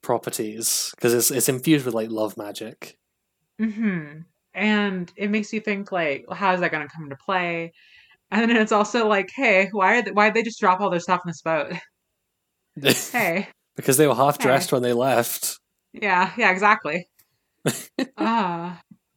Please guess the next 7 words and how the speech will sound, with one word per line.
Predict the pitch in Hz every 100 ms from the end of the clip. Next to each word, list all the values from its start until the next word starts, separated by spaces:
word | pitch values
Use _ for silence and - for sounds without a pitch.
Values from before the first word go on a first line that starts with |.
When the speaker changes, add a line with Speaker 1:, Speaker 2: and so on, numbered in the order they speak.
| -
Speaker 2:
Ares | 220 285 311 285 240 - - - -
is, | 190 185
like, | 190 190
the | 185
world's | 180 185 165
biggest | 160 165 160 -
jerk. | 151 156 254 -